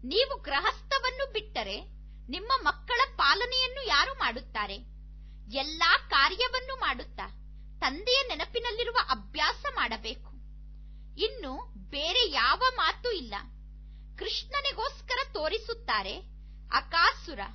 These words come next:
ಬಕಾಸುರ ಮುಂತಾದವರನ್ನೆಲ್ಲ ಸ್ವದರ್ಶನ ಚಕ್ರದಿಂದ ಸಾಯಿಸಿದ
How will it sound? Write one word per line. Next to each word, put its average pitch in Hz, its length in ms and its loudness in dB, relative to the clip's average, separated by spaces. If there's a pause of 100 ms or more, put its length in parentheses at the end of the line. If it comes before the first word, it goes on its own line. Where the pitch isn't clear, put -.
(160)
ಬಕಾಸುರ 349 800 4 (680)
ಮುಂತಾದವರನ್ನೆಲ್ಲ 453 1160 2 (680)
ಸ್ವದರ್ಶನ 381 680 0
ಚಕ್ರದಿಂದ 480 600 -2 (180)
ಸಾಯಿಸಿದ 302 520 2